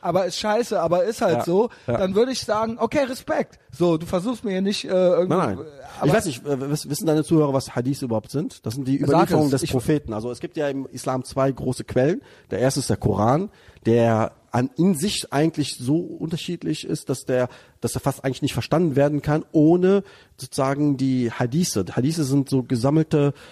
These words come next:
Speaker 2: Aussprüche und, äh, Augenzeugenberichten, was der Prophet gesagt, getan, äh, kommentiert hat.
Speaker 1: Und ich glaub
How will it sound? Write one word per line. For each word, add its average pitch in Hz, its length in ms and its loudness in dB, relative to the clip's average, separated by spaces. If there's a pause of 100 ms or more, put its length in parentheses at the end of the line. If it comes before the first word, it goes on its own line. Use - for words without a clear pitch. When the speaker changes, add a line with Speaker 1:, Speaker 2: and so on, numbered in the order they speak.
(280)
Speaker 2:
Aussprüche 139 1000 2
und, 110 480 -2 (100)
äh, 107 260 2 (140)
Augenzeugenberichten, 127 1200 0
was 123 180 0
der 120 100 0
Prophet 131 500 -4 (120)
gesagt, 120 540 0
getan, 135 500 0 (400)
äh, 120 300 4
kommentiert 120 560 0
hat. 87 220 -8 (160)
Speaker 1:
Und 170 80 2
ich 151 100 0
glaub 196 320 0